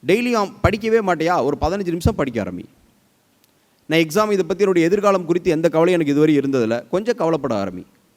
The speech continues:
"எனக்கு இதுவரையும் எந்த ஒரு ஐடியாவுமே இல்ல." ஐடியா இல்லைன்னா ஐடியாவை உருவாக்குறதுக்கான வேலையை பாரு. "எனக்கு இதுவரை ஒண்ணுமே தெரியல, யாரும் எனக்கு சொல்லிக் கொடுக்கல." அதான் இங்க சொல்லிக் கொடுத்துருக்காங்களே. இப்ப இதை வச்சு நீ ஆரம்பி.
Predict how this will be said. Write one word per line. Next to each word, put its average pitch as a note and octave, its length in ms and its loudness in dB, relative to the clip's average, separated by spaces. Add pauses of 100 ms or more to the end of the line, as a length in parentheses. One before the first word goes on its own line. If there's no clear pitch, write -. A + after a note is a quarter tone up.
(1300)
"எனக்கு E3 260 0
இதுவரையும் F#3+ 320 2
எந்த F#3 140 2
ஒரு F3+ 120 4
ஐடியாவுமே F3 380 4
இல்ல." D3+ 400 0 (160)
ஐடியா F#3 320 4
இல்லைன்னா F3+ 320 0
ஐடியாவை F3 360 4
உருவாக்குறதுக்கான C#3 680 2 (360)
வேலையை C3+ 300 2
பாரு. F#2 180 -8 (880)
"எனக்கு D3 220 0
இதுவரை F3+ 220 6
ஒண்ணுமே E3+ 260 4
தெரியல, D#3+ 240 0
யாரும் D3+ 260 2
எனக்கு C3+ 180 -2
சொல்லிக் C3+ 260 0
கொடுக்கல." A2+ 320 -2 (300)
அதான் D3 140 2
இங்க E3+ 160 2
சொல்லிக் E3 280 0
கொடுத்துருக்காங்களே. C3 540 -4 (400)
இப்ப C3 160 2
இதை D#3+ 160 8
வச்சு F3 200 6
நீ G3 120 -2
ஆரம்பி. G#2+ 360 -4